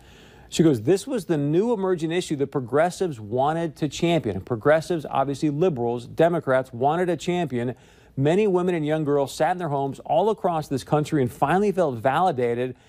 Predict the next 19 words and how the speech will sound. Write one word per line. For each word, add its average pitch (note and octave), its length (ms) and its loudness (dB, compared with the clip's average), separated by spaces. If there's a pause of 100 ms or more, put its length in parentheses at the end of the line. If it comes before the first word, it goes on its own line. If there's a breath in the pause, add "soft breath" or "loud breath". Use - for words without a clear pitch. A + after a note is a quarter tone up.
(160 soft breath)
and C#3 100 -2
that C#3+ 140 -2
their D3 100 0
humanity D#3 580 -2
mattered. E3+ 540 0
People F3+ 300 0
across E3+ 340 0
the E3 80 -4
country F3+ 320 0
began C3 240 0
sharing E3+ 320 2
their D#3+ 100 0
stories, C#3+ 500 2
but C3+ 140 -2
most D#3+ 360 0
didn't F3+ 180 0
make D#3 220 -2
the E3 60 -2
news. E3 420 0